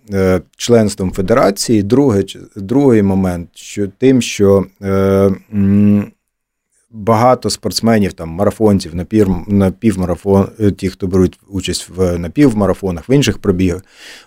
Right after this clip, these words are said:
вони, м, е, для них це спосіб заробітку, так? І, е,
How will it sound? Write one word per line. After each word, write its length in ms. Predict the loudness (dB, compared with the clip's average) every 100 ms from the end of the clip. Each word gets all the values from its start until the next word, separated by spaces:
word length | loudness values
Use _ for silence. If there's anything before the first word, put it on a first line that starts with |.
| -8
вони, 640 | 0 4 4 4 2 2 -4 _ _ _ -2
м, 680 | 0 4 4 4 4 2 0 -10 _ _ _ _ _ _ _ _ _ -4
е, 380 | 0 2 2
для 260 | 0 2 2
них 220 | 2 -2
це 140 | -2 -4
спосіб 440 | 2 2 2 0
заробітку, 600 | 2 2 -2 -12 _ -10
так? 380 | -2 0 0 -4
І, 320 | -2 -2 -2 -4
е, 220 | -2 -2